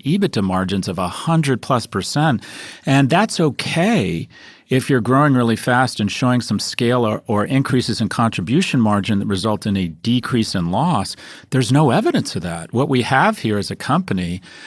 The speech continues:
that's cemented in the following value proposition. The only way Rent the Runway works is if they give you two dollars worth of service and they charge you one dollar. The other thing here, the other thing,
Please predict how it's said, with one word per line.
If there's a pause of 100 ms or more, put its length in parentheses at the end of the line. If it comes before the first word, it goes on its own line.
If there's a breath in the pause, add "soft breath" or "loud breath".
(280 loud breath)
that's
cemented
in
the
following
value
proposition.
The
only
way
Rent
the
Runway
works
is
if
they
give
you
two
dollars
worth
of
service
and
they
charge
you
one
dollar. (560 loud breath)
The
other
thing
here,
the
other
thing,